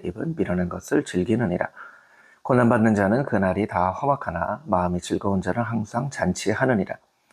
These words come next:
가산이 적어도 여호와를 경외하는 것이 크게 부하고 번뇌하는 것보다 나으니라. 채소를 먹으며 서로 사랑하는 것이 살진소를 먹으며 서로 미워하는 것보다 나으니라. 분을 쉽게 내는 자는 다툼을 일으켜도 노하기를 더디하는 자는 시비를 그치게 하느니라.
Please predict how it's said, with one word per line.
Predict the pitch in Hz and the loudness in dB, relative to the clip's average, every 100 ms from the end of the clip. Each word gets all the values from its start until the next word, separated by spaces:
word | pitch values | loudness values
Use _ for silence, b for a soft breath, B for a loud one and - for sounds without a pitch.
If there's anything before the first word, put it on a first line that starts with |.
| B B B B | B B B B
가산이 | - 123 127 117 | 0 4 4 4
적어도 | 110 104 104 | 4 6 6
여호와를 | 101 98 98 | 6 4 2
경외하는 | 107 107 107 107 | 2 2 2 2
것이 | 101 95 - | 0 -4 -8
크게 | - 131 147 | -6 -2 -2
부하고 | 107 95 90 98 | 2 0 0 -2
번뇌하는 | 101 98 104 98 | 2 2 2 2
것보다 | 92 - - 87 117 170 | -2 -4 -6 0 0 0
나으니라. | 92 92 95 - - _ b b b b b | -2 0 0 -4 -10 _ b b b b b
채소를 | _ 143 127 131 | _ 2 4 4
먹으며 | 117 104 104 113 | 6 4 4 2
서로 | 110 117 | 2 0
사랑하는 | - - 151 147 127 | 0 -2 0 2 0
것이 | 92 - - - 131 | -4 -8 -10 -6 -4
살진소를 | - 117 120 107 101 | -2 0 0 0 0
먹으며 | 90 80 87 104 | 0 -2 -2 -2
서로 | 123 104 | -2 -2
미워하는 | 92 95 95 95 92 | 0 2 2 2 0
것보다 | 90 87 - 98 131 | -2 -6 -8 -4 -4
나으니라. | 117 92 92 90 - B B B B B B B | -2 -2 -2 -6 -10 B B B B B B B
분을 | 107 98 | 2 4
쉽게 | 104 - - | 2 2 2
내는 | 120 113 107 | 4 4 4
자는 | 95 117 | 2 2
다툼을 | 123 101 - 110 - | 0 -4 0 0 2
일으켜도 | 127 - 92 90 104 143 | 0 -2 -4 -2 0 0
노하기를 | - 90 87 90 | 0 0 0 -2
더디하는 | 92 107 110 107 95 | -2 0 2 2 0
자는 | 95 127 | -2 -2
시비를 | 139 - 95 98 | -4 -6 -4 -4
그치게 | 95 - - 110 | -6 -10 -6 -2
하느니라. | 120 - 151 - - | -2 -2 -6 -6 -8